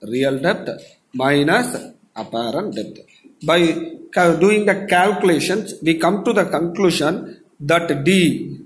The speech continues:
the D is a normal shift. The D in terms of refractive index is T into one minus one by mu. So what is the T? T is a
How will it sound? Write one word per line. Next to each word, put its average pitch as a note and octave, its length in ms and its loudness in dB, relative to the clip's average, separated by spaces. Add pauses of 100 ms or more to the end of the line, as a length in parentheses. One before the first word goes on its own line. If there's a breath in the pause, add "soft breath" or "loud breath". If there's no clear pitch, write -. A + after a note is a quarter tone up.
the D3 200 -2 (120)
D F#3 280 2
is E3 160 0
a B3 400 0 (180)
normal C#3+ 440 2
shift. C#3+ 300 -6 (240)
The D3 180 0 (180)
D F3 540 2 (120)
in F3 300 2
terms A3+ 380 2
of D#3 300 2 (340 loud breath)
refractive G3+ 540 0
index F#3+ 440 0
is E3 300 0 (420 loud breath)
T G#3 280 4
into F#3 260 2 (240)
one F3+ 180 2
minus E3+ 500 2 (100)
one D3+ 400 -2
by D3+ 160 4 (520)
mu. C3+ 640 2 (220 loud breath)
So F#3 240 2
what F#3+ 180 4
is G#3+ 120 -2
the G3 80 0
T? F3 580 -2 (200)
T G3+ 280 4
is E3 160 0
a G3 80 6